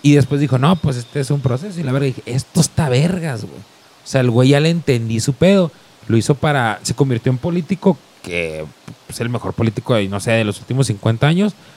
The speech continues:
Y lo utilizó, güey, en la campaña y ahorita ya se convirtió en un político real. Esto se puede, esto no se puede. Yo encantadísimo. Y la neta, es lo mejor que me pudo haber pasado, güey.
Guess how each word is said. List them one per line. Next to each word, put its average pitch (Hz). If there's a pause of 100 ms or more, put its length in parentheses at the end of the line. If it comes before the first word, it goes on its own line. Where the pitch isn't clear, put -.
(640)
Y 151
lo 131
utilizó, 135
güey, 247 (1500)
en 123
la 113
campaña 196
y 175
ahorita 131
ya 165
se 170
convirtió 160
en 165
un 180
político -
real. 247 (580)
Esto 175
se 202
puede, 240
esto 214
no 208
se 190
puede. 151 (100)
Yo 180
encantadísimo. 98 (200)
Y 90
la 92
neta, 143
es 123
lo 135
mejor 127
que 156
me 143
pudo 127
haber 143
pasado, 202
güey. 233